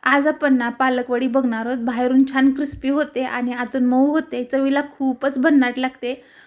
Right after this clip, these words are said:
तर त्यासाठी ना इथं मी एक पालकाची पेंडी घेतली आहे, पालकाची जुडी. तर अगोदर स्वच्छ निवडून,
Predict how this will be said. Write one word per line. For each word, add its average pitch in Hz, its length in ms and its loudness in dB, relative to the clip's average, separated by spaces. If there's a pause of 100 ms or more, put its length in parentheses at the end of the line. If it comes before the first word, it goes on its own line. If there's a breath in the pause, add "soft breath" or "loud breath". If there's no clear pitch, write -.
(140 soft breath)
तर 269 60 -4
त्यासाठी 294 460 0
ना 285 80 6
इथं 269 280 2
मी 254 200 2
एक 254 220 -6
पालकाची 269 440 -2
पेंडी 262 380 2
घेतली 262 300 0
आहे, 247 120 -2
पालकाची 254 480 -2
जुडी. 254 340 2 (680 soft breath)
तर 269 60 0
अगोदर 277 360 2
स्वच्छ 320 300 -6
निवडून, 330 520 0